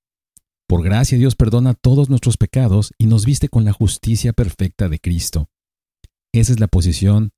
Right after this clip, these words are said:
de todos los que hemos confiado en Cristo. Pero también se refiere a nuestro andar, pero no implica perfección,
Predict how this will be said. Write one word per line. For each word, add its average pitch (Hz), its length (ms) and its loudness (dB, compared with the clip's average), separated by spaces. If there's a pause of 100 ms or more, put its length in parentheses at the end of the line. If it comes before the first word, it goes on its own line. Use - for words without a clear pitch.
(140)
de 85 120 -2
todos 104 380 0
los 98 160 -2
que 95 100 -6
hemos 90 220 -4
confiado 80 460 -4
en 78 80 -6
Cristo. 85 420 -6 (880)
Pero 117 140 0
también 143 220 0
se 185 100 0
refiere 139 320 0
a 147 40 2
nuestro 104 280 0
andar, 85 380 -4 (680)
pero 90 160 2
no 92 80 0
implica 127 400 -2
perfección, 107 640 -2